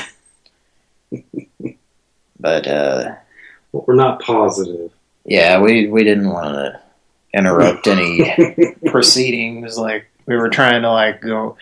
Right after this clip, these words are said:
Speaker 1: we were talking about go, like, trying to ask people about where he was and stuff, but
Speaker 2: Yeah, I don't know if you remember, Kira, but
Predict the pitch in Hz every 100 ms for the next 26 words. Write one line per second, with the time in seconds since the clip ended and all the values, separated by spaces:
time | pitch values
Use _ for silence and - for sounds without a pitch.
0 | - - 127 120 120 139 139 120 113 107
1 | - _ 113 110 - - 110 107 - 113
2 | 110 107 107 104 101 - - 110 107 -
3 | - 107 110 107 107 107 104 107 - -
4 | _ _ - - 107 107 101 107 110 110
5 | 110 110 110 110 107 - 110 104 107 -
6 | 110 104 - _ _ _ _ - 139 131
7 | 131 131 135 131 135 135 151 165 156 -
8 | 127 117 123 127 131 - 143 135 135 117
9 | 110